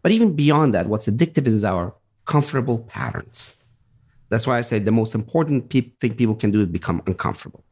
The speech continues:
So when, so after a while, that comfort level becomes uncom-, discomfort, and then they get over it.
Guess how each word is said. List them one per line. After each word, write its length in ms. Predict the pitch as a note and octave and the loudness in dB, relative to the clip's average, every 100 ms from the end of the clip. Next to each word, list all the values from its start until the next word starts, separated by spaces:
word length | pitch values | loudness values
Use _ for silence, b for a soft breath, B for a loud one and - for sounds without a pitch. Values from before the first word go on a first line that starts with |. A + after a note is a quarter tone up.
| _ b b b | _ b b b
So 320 | - A#2+ - - _ | -6 -4 -6 -16 _
when, 320 | C3 C3+ - - | 0 0 0 -4
so 320 | C#3+ B2 - | -2 -2 -2
after 260 | D#3 G#3 - | -4 -4 0
a 40 | |
while, 280 | F#3+ D#3+ C3 | 2 4 2
that 240 | A#2+ A2+ - | 0 -2 -2
comfort 380 | D3 C#3 B2 - _ _ | 0 2 0 -4 _ _
level 340 | A2+ A2 G#2 G2 | 0 2 2 0
becomes 400 | - G#2+ F#2 - | -2 0 0 -2
uncom-, 400 | A2+ - C3 - | -4 0 -2 -2
discomfort, 480 | A2 - D3+ F#3+ - | -4 -2 -2 -2 0
and 120 | B2 | 0
then 280 | E3+ G#3 - | 2 0 -2
they 80 | C3 | -2
get 140 | B2+ D3+ | 2 4
over 320 | E3+ A#2+ | 2 0
it. 80 | E2+ | -8